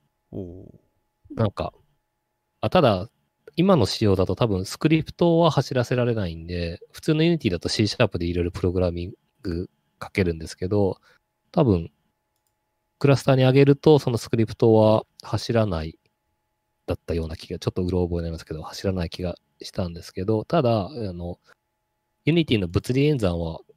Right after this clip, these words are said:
Speaker 2: あの、有効なので、なんかそのユニティの物理演算使っていろいろ遊ぶみたいなことはできそうだなって気がしますね。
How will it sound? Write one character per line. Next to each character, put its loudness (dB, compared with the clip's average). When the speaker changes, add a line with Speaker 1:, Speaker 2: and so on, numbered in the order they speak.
Speaker 2:
あ -6
の、 -10
有 0
効 -2
な -2
の -6
で、 0
な -4
ん -6
か -10
そ -4
の -6
ユ 2
ニ -2
テ -2
ィ 2
の 2
物 -2
理 2
演 -2
算 -4
使 -8
っ -4
て -2
い 2
ろ 2
い 0
ろ 0
遊 2
ぶ -2
み -6
た -6
い -6
な -12
こ -20
と -6
は -8
で -12
き -20
そ -2
う 0
だ -6
な -8
っ -10
て -20
気 -20
が -10
し -18
ま -14
す -20
ね。 -16